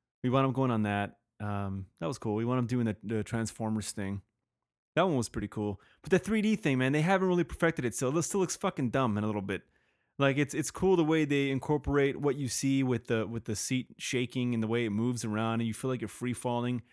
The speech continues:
It's pretty sick. But they still don't got the three D, the three D thing down yet. Still looks blurry and, and weird at times.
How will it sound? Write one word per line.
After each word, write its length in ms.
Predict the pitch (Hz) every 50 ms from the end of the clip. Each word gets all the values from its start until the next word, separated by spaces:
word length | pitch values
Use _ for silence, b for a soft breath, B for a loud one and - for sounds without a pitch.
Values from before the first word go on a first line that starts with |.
| b b b b
It's 100 | b -
pretty 220 | - - 269 233 156
sick. 440 | - - 151 117 95 - - - _ _ _ _ _ _ _ _ _ _
But 120 | - 147 -
they 80 | 156
still 240 | 139 - - 220 208
don't 120 | 196 190
got 160 | 175 190 170 -
the 80 | 156
three 360 | 131 117 - 147 147 135 127
D, 80 | 120 -
the 120 | 127 135 120
three 200 | - 139 139 131
D 80 | 131
thing 240 | 123 - 127 117 110
down 220 | 107 107 104 104 104
yet. 200 | 98 95 92 - _ _ _ _ _ _ _ _ _ _ - -
Still 160 | - 170 165
looks 160 | 165 156 123
blurry 520 | 117 - 120 117 117 117 120 120 120 117
and, 240 | 113 110 104 101 -
and 160 | - 110 107 101
weird 200 | 113 117 117 113
at 140 | 110 107 -
times. 540 | 120 110 110 110 110 110 113 110 - -